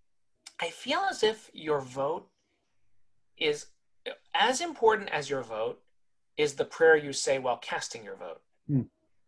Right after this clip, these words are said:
Speaker 1: right? In other words, if the prayer is, "I just voted and I am absolutely certain about the outcome I want that vote to deliver and I feel great about it," then you probably gotta check your heart and your prayer, right? Like, it's more like a vote with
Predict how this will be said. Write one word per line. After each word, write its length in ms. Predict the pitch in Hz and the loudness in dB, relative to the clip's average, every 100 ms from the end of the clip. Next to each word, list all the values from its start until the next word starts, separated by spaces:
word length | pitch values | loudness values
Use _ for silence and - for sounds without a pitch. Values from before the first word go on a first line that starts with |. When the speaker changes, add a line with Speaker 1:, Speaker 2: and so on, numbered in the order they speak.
| - - | -10 -2
Speaker 1:
right? 200 | 165 - - - | -2 -2 -14 -6
In 100 | 165 | 2
other 140 | 233 233 | 4 6
words, 220 | - - - _ _ _ _ _ - | 4 2 -18 _ _ _ _ _ -8
if 140 | - | -4
the 80 | 190 | -4
prayer 360 | - 269 302 277 | 4 8 8 6
is, 560 | 185 123 110 139 - - | 4 4 2 -6 -12 -2
"I 200 | 147 175 | 6 6
just 300 | 175 156 - | 6 4 2
voted 280 | - 135 127 | 4 4 4
and 100 | 123 | 2
I 100 | 135 | 4
am 120 | 131 - | 2 2
absolutely 380 | 151 156 - 143 | 2 2 0 -4
certain 520 | - 143 131 120 - - | -2 -2 -2 -6 -14 -8
about 400 | 131 123 120 - _ _ - | 2 4 4 0 _ _ -2
the 120 | 143 | 4
outcome 300 | 139 - 143 | 4 2 0
I 60 | 131 | 2
want 240 | 135 131 | 2 2
that 160 | 131 123 | 2 0
vote 180 | 135 135 | -2 -2
to 80 | |
deliver 320 | 127 123 123 120 | -4 -2 0 -2
and 100 | 120 | 2
I 120 | 143 | 0
feel 220 | - 110 | 0 -6
great 440 | 117 127 131 143 | -6 -4 2 4
about 280 | 127 104 87 | 2 -2 -6
it," 300 | 87 90 - - _ _ _ _ _ | -8 -12 -14 -20 _ _ _ _ _
then 100 | 165 | -2
you 80 | 240 | 2
probably 280 | 320 370 311 | 8 8 8
gotta 180 | 269 240 | 6 6
check 260 | 185 165 | 4 2
your 80 | 143 | 4
heart 200 | 143 139 | 6 6
and 60 | 131 | 4
your 100 | 117 | 0
prayer, 460 | 165 123 - - - _ - | 4 4 4 -8 -18 _ 4
right? 280 | 147 190 180 | 6 8 8
Like, 260 | 151 127 - - _ - | 6 4 -4 -20 _ -6
it's 200 | 185 190 | -4 -4
more 220 | 247 339 | -2 2
like 200 | 311 233 | 6 6
a 80 | 170 | 6
vote 440 | 135 156 208 226 | 4 6 8 6
with 400 | 156 151 120 - | 4 2 2 -2